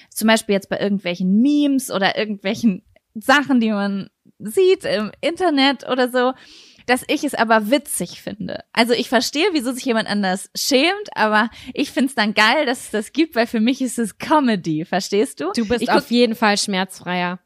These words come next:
Speaker 2: Mhm.
Speaker 1: Ich bin sehr, sehr schmerzfrei, was das angeht und kann mir halt richtig einen ablachen bei manchen Dingen, wo andere aus dem Raum gehen müssen. Ähm, fuck,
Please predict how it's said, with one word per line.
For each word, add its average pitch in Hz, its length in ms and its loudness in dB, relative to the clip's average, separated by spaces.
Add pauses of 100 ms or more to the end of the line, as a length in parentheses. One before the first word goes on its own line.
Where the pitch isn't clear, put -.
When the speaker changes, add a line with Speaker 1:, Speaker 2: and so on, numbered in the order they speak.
(120)
Speaker 2:
Mhm. 226 180 2
Speaker 1:
Ich 220 160 2
bin 285 260 0
sehr, 262 300 2
sehr 233 160 2
schmerzfrei, 240 480 -4
was 202 160 -2
das 220 140 -6
angeht 208 380 -4
und 208 140 -8
kann 226 160 0
mir 226 100 2
halt 208 280 0
richtig 247 400 -4
einen 202 260 2
ablachen 196 480 0
bei 170 140 -2
manchen 196 320 -2
Dingen, 208 260 0
wo 196 60 2
andere 196 760 0
aus 190 220 0
dem 190 100 -2
Raum 170 380 -2
gehen 240 240 -4
müssen. 269 300 -6 (680)
Ähm, 240 600 2 (640)
fuck, 359 300 -2